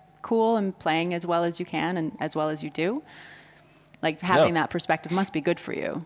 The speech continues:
Speaker 2: Yeah, just getting to a point where you realize that it just doesn't matter in the grand scheme of things, right? It's
Speaker 1: Mm-hmm.
Speaker 2: just a game.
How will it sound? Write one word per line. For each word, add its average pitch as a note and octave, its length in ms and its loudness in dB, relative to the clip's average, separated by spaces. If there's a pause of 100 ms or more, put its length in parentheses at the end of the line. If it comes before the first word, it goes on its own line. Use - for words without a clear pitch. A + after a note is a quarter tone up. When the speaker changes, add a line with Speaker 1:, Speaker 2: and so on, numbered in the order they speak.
(120)
Speaker 2:
Yeah, C3+ 280 6
just A#2 300 2 (500)
getting A2+ 200 6
to - 80 4
a G2 40 2
point G2+ 220 4
where G2+ 100 6
you G2 80 6
realize G2 360 4
that F3+ 120 -2
it - 60 -6
just - 240 -2 (720)
doesn't F#2+ 260 4
matter F2 220 4
in F#2 120 2
the - 100 0
grand G#2 240 2
scheme A2+ 260 4
of G#2+ 100 2
things, A2+ 300 2
right? C3+ 160 6
It's - 80 -20
Speaker 1:
Mm-hmm. G3 100 0
Speaker 2:
just C#3 240 2
a A2+ 40 2
game. G#2+ 300 4